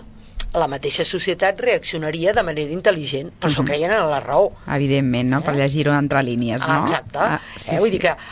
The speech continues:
Speaker 1: això, clar, de manera molt més efectiva, ho tens... Mira, per exemple, el, el,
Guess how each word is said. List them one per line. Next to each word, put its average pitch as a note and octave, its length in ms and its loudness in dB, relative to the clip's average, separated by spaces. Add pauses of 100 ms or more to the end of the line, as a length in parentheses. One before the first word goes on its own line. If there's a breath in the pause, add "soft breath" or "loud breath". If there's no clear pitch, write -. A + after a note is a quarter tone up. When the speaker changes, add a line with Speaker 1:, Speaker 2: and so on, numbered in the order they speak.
Speaker 1:
això, F#3+ 340 0
clar, A3 280 2
de E3 100 -2
manera E3+ 320 0
molt G3+ 240 2
més G3+ 220 0
efectiva, G#3+ 760 2 (600 loud breath)
ho F#3 120 -2
tens... - 300 0
Mira, D3 260 -4
per E3 140 -4
exemple, D#3+ 340 -2 (140)
el, F3 280 2
el, F3 300 0